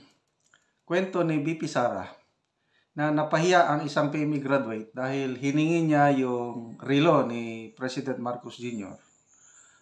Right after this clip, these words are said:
at, ah, hindi binigay. Ah, "Why will I give you?"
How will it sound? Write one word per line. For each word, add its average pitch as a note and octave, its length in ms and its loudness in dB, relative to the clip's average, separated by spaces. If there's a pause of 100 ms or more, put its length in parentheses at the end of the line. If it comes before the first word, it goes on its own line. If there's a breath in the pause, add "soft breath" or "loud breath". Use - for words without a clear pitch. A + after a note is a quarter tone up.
(140 soft breath)
at, B2 400 -8
ah, A#2 480 -6
hindi C3 320 -2
binigay. B2+ 480 0 (1200)
Ah, A2 800 -8
"Why C#3 160 4
will D#3 240 2
I D#3+ 80 2
give F#3 240 -2
you?" A#2 160 -4